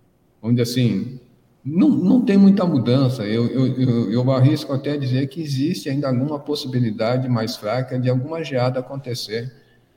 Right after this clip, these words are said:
aqui entre a Serra Catarinense e, e do Rio Grande do Sul. Aí, Virgínia, vamos avançando um pouquinho mais, já chegando aqui no dia, na quinta-feira.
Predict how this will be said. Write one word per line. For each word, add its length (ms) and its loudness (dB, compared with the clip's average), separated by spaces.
aqui 320 2
entre 240 2
a 100 2
Serra 1000 0
Catarinense 720 0
e, 360 -4
e 20 0
do 160 -4
Rio 160 0
Grande 220 -8
do 100 -12
Sul. 280 -16
Aí, 260 2
Virgínia, 480 6
vamos 320 2
avançando 560 2
um 80 0
pouquinho 440 0
mais, 600 -2
já 160 -2
chegando 560 -2
aqui 540 0
no 240 -4
dia, 440 -4
na 100 -12
quinta-feira. 880 -4